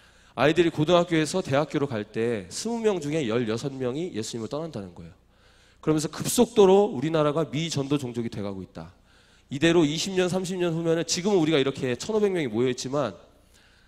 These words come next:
어, 앞으로 우리나라는 과거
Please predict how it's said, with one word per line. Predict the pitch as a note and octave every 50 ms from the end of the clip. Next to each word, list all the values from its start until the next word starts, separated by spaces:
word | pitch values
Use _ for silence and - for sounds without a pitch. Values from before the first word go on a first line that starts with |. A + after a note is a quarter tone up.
| _ _
어, | G2 F#2+ F#2 F#2
앞으로 | G2+ B2 - - D3 D3
우리나라는 | B2+ B2+ C#3+ C#3+ C#3+ C#3 C#3 C3+ C3+ D3+ F3 F#3+ G3+ - - - _ _ _ _ _ _ _ _ _
과거 | - - C3 D3+ D#3 D#3+ D#3+ C3 G#2+ F2 F2 - -